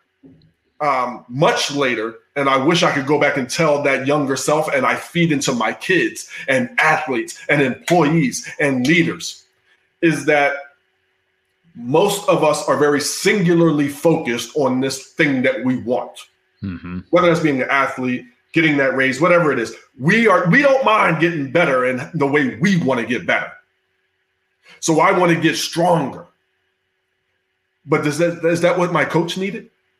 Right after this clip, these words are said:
Speaker 1: Is that what the team needed? Is that what your boss needs?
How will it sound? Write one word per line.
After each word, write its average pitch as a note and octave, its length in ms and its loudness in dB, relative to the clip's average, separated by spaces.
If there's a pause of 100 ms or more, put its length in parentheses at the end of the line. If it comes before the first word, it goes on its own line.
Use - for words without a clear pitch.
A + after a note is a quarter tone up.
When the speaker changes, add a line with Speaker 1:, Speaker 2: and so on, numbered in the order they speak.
(400)
Speaker 1:
Is C#3 100 -2
that F3 140 2
what D#3 80 -4
the D3+ 100 -2
team F3+ 260 -2
needed? G3 320 -8 (600)
Is D3 80 -4
that F3 80 4
what E3 120 0
your C3+ 160 0
boss E3 320 0
needs? G3+ 400 -6